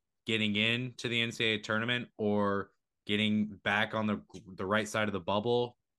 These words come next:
uh, and then going into the Big Ten tournament. Those three games should be big. I think for Michigan, with it being senior day, with it being a Sunday, with it being, um, against your arch rival. I know it's not as big as it is,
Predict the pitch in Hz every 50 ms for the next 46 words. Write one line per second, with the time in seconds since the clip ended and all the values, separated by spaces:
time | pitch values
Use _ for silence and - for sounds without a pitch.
0 | - 95 92 95 95 95 95 90 95 95 98 98 92 98 110 110 110 107 107 101
1 | 95 85 98 101 85 - - 104 110 110 - 123 123 131 135 139 - - - _
2 | _ _ _ _ _ _ _ _ _ _ _ _ - 127 143 143 139 - - 135
3 | 139 135 131 123 117 117 110 104 - - - - 110 98 - - 104 101 101 101
4 | 92 92 101 104 - 127 123 113 - - _ _ _ _ _ _ - 123 113 113
5 | 120 131 - 135 117 104 117 117 117 117 117 113 104 110 113 110 127 110 107 -
6 | 107 107 113 117 117 107 107 - - 110 107 110 110 113 110 104 110 107 107 107
7 | 101 95 107 92 - 104 107 110 113 110 104 - - - 107 107 104 107 104 104
8 | 101 101 104 101 101 - _ _ _ _ _ _ 101 101 101 - 104 98 85 85
9 | 95 107 107 107 110 110 107 107 107 104 107 - _ _ _ _ _ - 95 95
10 | 98 95 92 90 92 90 - - 110 113 107 87 110 113 113 104 104 - - -
11 | - 104 104 107 104 104 - 101 104 104 104 - - 92 92 101 107 113 113 107
12 | 104 98 101 101 101 98 - 98 98 98 90 85 80 92 95 95 92 95 90 -
13 | 95 87 95 95 92 90 - - - -